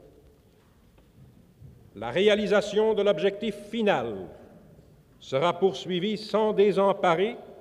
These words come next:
avec la collaboration de tous les habitants du Congo. Le pouvoir de décision leur sera progressivement laissé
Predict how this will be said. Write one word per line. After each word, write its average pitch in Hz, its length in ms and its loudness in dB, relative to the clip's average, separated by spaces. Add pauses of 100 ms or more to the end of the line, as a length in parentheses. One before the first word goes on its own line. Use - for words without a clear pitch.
(720)
avec 131 260 -2
la 170 100 0
collaboration 185 880 2
de 185 100 -2
tous 226 240 -2
les 190 180 4
habitants 185 440 -2
du 156 80 -8
Congo. 151 420 -2 (1800)
Le 120 100 2
pouvoir 175 680 2
de 180 100 2
décision 175 800 -2 (1160)
leur 151 240 2
sera 180 280 4
progressivement 196 1120 0
laissé 170 640 0